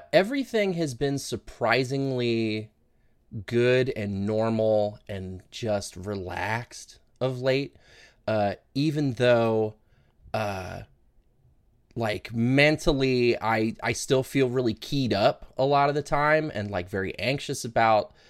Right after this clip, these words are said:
like, the, like, the nature of my, uh, like, the way I'm interacting with society is gonna crumble any minute from now. You know what I mean? Like, I'm gonna end up, uh, without a home. Like, I have these anxieties about, like,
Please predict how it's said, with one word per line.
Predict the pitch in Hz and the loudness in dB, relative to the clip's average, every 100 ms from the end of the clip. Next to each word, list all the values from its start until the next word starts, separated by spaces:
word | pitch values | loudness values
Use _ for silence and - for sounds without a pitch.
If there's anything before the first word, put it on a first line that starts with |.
| _ _ - | _ _ -4
like, | 107 101 | -2 0
the, | 107 101 101 - | 0 0 -2 -8
like, | 101 95 - | -10 -10 -6
the | 101 | -4
nature | 107 117 110 - 107 | 0 0 0 -2 -2
of | 104 | -2
my, | 104 104 101 101 92 _ _ _ _ _ - | -6 -6 -4 -6 -8 _ _ _ _ _ -10
uh, | - 87 76 - _ _ _ _ _ _ - | -8 -6 -6 -10 _ _ _ _ _ _ -4
like, | 117 - | -4 0
the | 127 | 2
way | 123 139 | 4 6
I'm | 131 | 6
interacting | 131 127 120 110 110 107 | 4 2 2 0 -2 -4
with | 104 | -4
society | - 107 113 104 110 113 117 | -6 -2 2 4 2 2 0
is | 104 101 | -2 -4
gonna | 104 98 | -4 -4
crumble | - 107 107 110 107 | -2 0 2 2 2
any | 101 98 | 0 -2
minute | 98 101 107 | -2 -2 -4
from | - 113 | -4 -2
now. | 113 110 | 0 0
You | 113 113 | 0 0
know | |
what | 117 | 0
I | |
mean? | 113 113 | 0 0
Like, | 110 107 | -2 -4
I'm | 110 | -4
gonna | 107 | -4
end | 101 104 101 | -4 -4 -2
up, | 101 92 - | -4 -6 -8
uh, | 95 98 90 82 78 - | -6 -4 -2 -4 -6 -8
without | 101 107 92 | -8 -6 -6
a | 90 | -6
home. | - 113 110 107 104 104 _ _ _ _ _ | -4 -2 0 0 -2 -6 _ _ _ _ _
Like, | - 113 | -4 2
I | |
have | 123 131 | 8 8
these | 127 113 | 8 2
anxieties | 107 104 113 113 107 104 104 | 0 2 4 4 4 0 -2
about, | 98 95 92 95 | -4 -2 -4 -8
like, | 92 90 - - | -10 -10 -14 -20